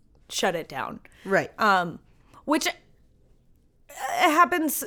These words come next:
Speaker 1: sometimes, you know, if, like, uh, particularly if you can tell that someone's having a hard time and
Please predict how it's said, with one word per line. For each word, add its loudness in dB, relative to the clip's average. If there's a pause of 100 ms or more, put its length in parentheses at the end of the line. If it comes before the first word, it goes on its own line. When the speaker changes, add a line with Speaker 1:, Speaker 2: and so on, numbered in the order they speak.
(120)
Speaker 1:
sometimes, 2 (400)
you -6
know, 2
if, -4
like, 2
uh, 2
particularly 0
if -2
you -6
can -4
tell 0
that -2
someone's -6
having -6
a -16
hard -12
time 2
and -4